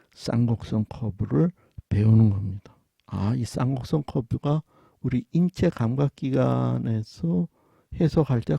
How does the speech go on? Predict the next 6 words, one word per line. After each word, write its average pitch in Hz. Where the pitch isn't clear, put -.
꼭 -
필요하구나 143
해서 160
교과서에 110
쌍곡선 123
커브가 -